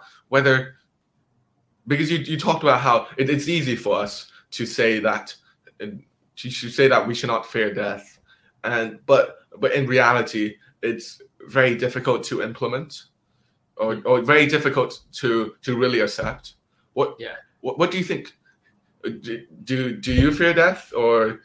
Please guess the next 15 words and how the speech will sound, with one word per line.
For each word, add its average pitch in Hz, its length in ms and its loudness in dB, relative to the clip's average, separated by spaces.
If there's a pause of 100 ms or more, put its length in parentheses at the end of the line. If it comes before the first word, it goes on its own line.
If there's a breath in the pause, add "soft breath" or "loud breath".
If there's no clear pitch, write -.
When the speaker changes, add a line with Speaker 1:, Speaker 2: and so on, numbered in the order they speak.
(200 soft breath)
Speaker 1:
are, 110 120 4
are 120 100 4
you 127 140 2
afraid, 127 480 2
or 110 320 -2 (160)
do - 80 -12
you 117 80 -6
think 120 240 -10 (420 soft breath)
you 110 520 -6 (1600)
yeah. 190 220 -4
Speaker 2:
I - 60 -2
have - 340 -2
to 202 80 -4
admit 160 420 -8
that, - 400 -8